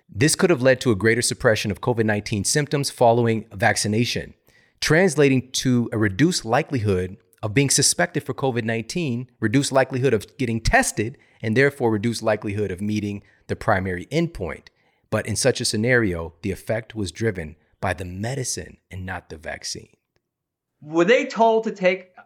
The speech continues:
Speaker 2: I don't know, I'm asking you, were they told
Speaker 1: They
Speaker 2: to
Speaker 1: were
Speaker 2: take the
Speaker 1: told.
Speaker 2: medicine during the
Speaker 1: <laughs>
Speaker 2: trials?
Speaker 1: Yes.
Speaker 2: Oh, so that's the point. You're,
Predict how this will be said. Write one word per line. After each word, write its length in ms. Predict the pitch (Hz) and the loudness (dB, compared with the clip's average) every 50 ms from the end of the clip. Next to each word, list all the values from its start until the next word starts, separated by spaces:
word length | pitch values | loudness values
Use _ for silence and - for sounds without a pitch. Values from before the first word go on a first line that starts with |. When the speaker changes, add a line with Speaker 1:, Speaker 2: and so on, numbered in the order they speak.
| _ - | _ -2
Speaker 2:
I 100 | 151 160 | 0 0
don't 140 | 185 190 202 | 2 2 2
know, 120 | 196 175 147 | 2 2 2
I'm 100 | 135 147 | 2 2
asking 380 | 170 180 175 170 - 170 143 | 0 -2 -2 -4 -8 -10 -10
you, 60 | 123 | -8
were 120 | 110 117 120 | -6 -6 -6
they 160 | 131 151 180 | -6 -6 -8
told 220 | 175 - 170 165 | -8 -6 -4 0
Speaker 1:
They 120 | - 170 165 | 2 4 6
Speaker 2:
to 40 | 165 | 6
Speaker 1:
were 80 | 180 | 4
Speaker 2:
take 80 | 160 - | 4 4
the 60 | - | 2
Speaker 1:
told. 140 | - - 190 | 4 4 6
Speaker 2:
medicine 400 | 208 196 - - - 190 180 180 | 6 6 6 4 2 0 0 0
during 360 | 175 - 175 170 175 180 180 | -2 -2 -2 0 0 -2 -2
the 80 | 180 117 | -4 -4
Speaker 1:
<laughs> 120 | 107 - | -2 0
Speaker 2:
trials? 400 | 165 160 175 190 208 226 - - _ _ _ _ _ _ _ _ | 2 2 2 0 -2 -6 -12 -16 _ _ _ _ _ _ _ _
Speaker 1:
Yes. 500 | - 151 143 - 240 254 - - - - | -2 2 2 4 6 6 6 6 4 4
Speaker 2:
Oh, 100 | - 190 | 2 2
so 20 | |
that's 240 | 151 175 214 240 233 | 2 4 4 4 2
the 80 | - 226 | 0 -4
point. 300 | - 190 170 147 147 139 | -4 -2 -4 -4 -4 -6
You're, 140 | 120 120 | -8 -12